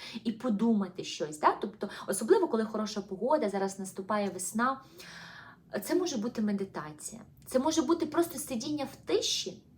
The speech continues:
і просто ви думаєте ні про що. Ви просто в тиша і ви просто сидите, так?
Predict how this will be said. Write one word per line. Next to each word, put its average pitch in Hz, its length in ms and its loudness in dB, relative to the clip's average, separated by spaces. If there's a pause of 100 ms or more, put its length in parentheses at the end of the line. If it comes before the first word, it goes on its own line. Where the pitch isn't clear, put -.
(160)
і - 60 -6
просто 359 560 -2 (380)
ви 247 260 -4
думаєте 277 580 2 (100)
ні 214 180 0
про - 240 -4
що. - 440 -4 (320)
Ви 240 60 0
просто 349 340 2 (100)
в - 160 -16
тиша - 560 2
і 190 80 -8
ви 202 100 -2
просто 359 340 -4
сидите, 180 480 -10 (180)
так? 285 260 -2